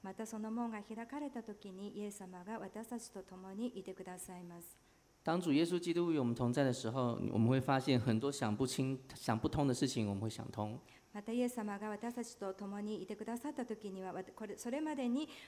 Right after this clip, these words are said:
Speaker 1: 私たちが理解できなかったことも理解できるようになってきます。
Speaker 2: 而很多越不过去的坎，会有主耶稣基督帮助我们越过。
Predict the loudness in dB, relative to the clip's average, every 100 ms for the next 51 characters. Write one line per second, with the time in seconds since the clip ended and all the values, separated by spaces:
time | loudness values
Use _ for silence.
0 | -8 -6 -4 -4 -6 -8 -4 -2 -2 -2
1 | -4 -6 -6 -6 -6 -8 -8 -10 -10 -10
2 | -8 -6 -6 -6 -6 -8 -10 -10 -8 -8
3 | -8 -8 -10 -12 -12 -12 -12 -6 0 2
4 | 2 4 6 4 4 4 4 6 2 2
5 | -2 -2 -4 -8 -8 0 2 2 0 0
6 | 2 0 -2 2 2 2 0 0 0 0
7 | -2 0 -2 -2